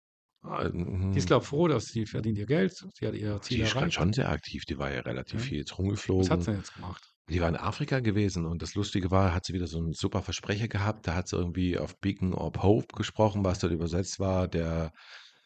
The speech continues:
Speaker 1: ähm, Speck des, der Hoffnung und solche Sachen. Also und das als Studierte mit Englisch, also boah.
Speaker 2: Aber sie ist doch jetzt, sie ist doch für mich jetzt so wieder der informierende,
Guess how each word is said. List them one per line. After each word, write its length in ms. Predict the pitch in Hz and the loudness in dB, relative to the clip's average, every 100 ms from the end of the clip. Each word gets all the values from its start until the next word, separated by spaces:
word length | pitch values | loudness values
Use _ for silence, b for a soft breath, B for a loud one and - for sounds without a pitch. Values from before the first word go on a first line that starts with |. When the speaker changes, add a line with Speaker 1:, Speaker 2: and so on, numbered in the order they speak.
| B - | B -4
Speaker 1:
ähm, 600 | 87 87 85 85 82 - 90 | 0 0 0 0 -4 -8 -12
Speck 280 | - 107 104 | 2 2 4
des, 260 | 85 - | 0 0
der 160 | - 80 | 0 4
Hoffnung 380 | 107 - 127 123 | 4 6 4 4
und 160 | 107 | 2
solche 260 | - 104 101 | 2 2 2
Sachen. 380 | 104 104 104 95 | 2 0 0 -2
Also 260 | - 82 76 | -2 -4 -4
und 140 | - | -4
das 180 | 80 90 | -6 -2
als 180 | 87 - | -2 -2
Studierte 580 | - - 78 95 95 82 | -6 -4 0 2 2 0
mit 180 | 76 | -2
Englisch, 420 | - 76 95 90 92 | -4 -2 0 0 -2
also 240 | - - - | -6 -8 -10
boah. 240 | - 73 - | -12 -4 0
Speaker 2:
Aber 140 | 120 | 2
sie 140 | - 175 | 4 2
ist 140 | - | 4
doch 160 | 151 - | 2 2
jetzt, 320 | 139 - - - | -2 -4 -8 -8
sie 140 | - | -2
ist 120 | 151 147 | 0 0
doch 80 | 113 | 0
für 120 | 113 | 2
mich 180 | 139 147 | 2 2
jetzt 160 | 147 | 0
so 100 | 127 | 0
wieder 180 | 123 147 | 0 2
der 120 | 104 | 0
informierende, 760 | 101 101 107 104 131 175 180 | -2 -4 -2 2 4 4 4